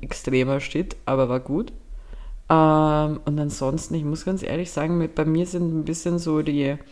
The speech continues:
die Alben gestern vorbeigelaufen. So Kraftklub hat ein neues Album rausgebracht, aber ich hab mir die jetzt nicht reingezogen,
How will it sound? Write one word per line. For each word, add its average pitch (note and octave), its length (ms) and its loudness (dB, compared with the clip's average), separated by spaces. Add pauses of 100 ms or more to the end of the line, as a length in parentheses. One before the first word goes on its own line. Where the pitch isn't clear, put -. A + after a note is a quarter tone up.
(580)
die D3+ 160 6
Alben E3 640 8
gestern D#3+ 720 4 (380)
vorbeigelaufen. E3 1040 4
So E3+ 120 -4
Kraftklub F3 560 -2
hat E3+ 160 0
ein E3 80 0
neues D#3+ 300 0
Album D3+ 320 0
rausgebracht, D3+ 560 -4
aber D3 100 -4
ich D3+ 120 -6
hab - 140 -6
mir D3 120 0
die - 140 -6
jetzt - 280 -6
nicht - 280 -6
reingezogen, D2 800 -4